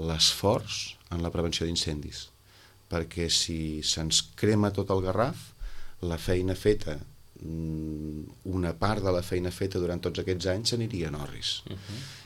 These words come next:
Speaker 1: I, per tant, no podem deixar de treballar en això i es seguirà mantenint, eh, la mateixa, el mateix esforç econòmic en el Garraf, un any més. Eh,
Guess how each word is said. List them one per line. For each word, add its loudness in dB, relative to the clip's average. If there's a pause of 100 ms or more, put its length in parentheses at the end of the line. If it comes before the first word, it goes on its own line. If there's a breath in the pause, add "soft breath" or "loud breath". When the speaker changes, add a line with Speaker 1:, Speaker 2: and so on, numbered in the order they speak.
Speaker 1:
I, -2
per 0
tant, 2
no 2
podem 4
deixar -2
de -2
treballar -2
en -4
això 0 (540 soft breath)
i -2
es 4 (140)
seguirà 2
mantenint, 0 (520 soft breath)
eh, 0
la 0
mateixa, 0
el -4
mateix -2
esforç 4
econòmic -2 (640 soft breath)
en -2
el -2
Garraf, -4
un 0
any 0
més. 0 (760 loud breath)
Eh, 2